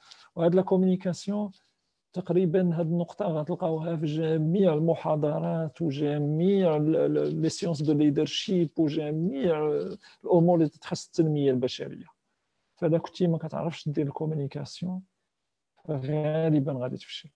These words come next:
في، في، في المجتمع، ماشي غير في الشركة، وغتفشل في المشاريع ديالك وتفشل في البيت وتفشل، لأن الإنسان اللي عنده هاد الثقافة ديال الكومينيكيشن، وهاد الشيء تيتخدم بيان سور.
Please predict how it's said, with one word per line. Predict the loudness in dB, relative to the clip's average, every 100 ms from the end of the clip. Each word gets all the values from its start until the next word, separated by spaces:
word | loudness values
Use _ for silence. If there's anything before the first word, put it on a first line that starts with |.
| _
في، | -8 -8
في، | -8
في | -16 -6
المجتمع، | -2 -2 -2 -4
ماشي | -4 -4 -2
غير | -4
في | -4
الشركة، | -4 -4 -2 -2
وغتفشل | -2 -4 -6 -10 -6 -10 -8 -6 -4
في | -4
المشاريع | -6 -4 -4 -2
ديالك | -2 0 0 -2 -6
وتفشل | -10 -6 -6
في | -2
البيت | 2 2 0 -4
وتفشل، | -14 -12 -12 -14 -18 -20 -10
لأن | -4 -2 -2
الإنسان | 0 -4 -2 -2 0
اللي | 0
عنده | 0 0 0
هاد | -2
الثقافة | -4 -4 -4 -2
ديال | 0 -2
الكومينيكيشن، | -2 -6 -6 -8 -8 -8 -8 -6 -6 -8 _ -20 _
وهاد | -8 -6
الشيء | -4 -4
تيتخدم | -2 -4 -6 -6 -4 -6 -12 -8
بيان | -6 -6
سور. | -10 -12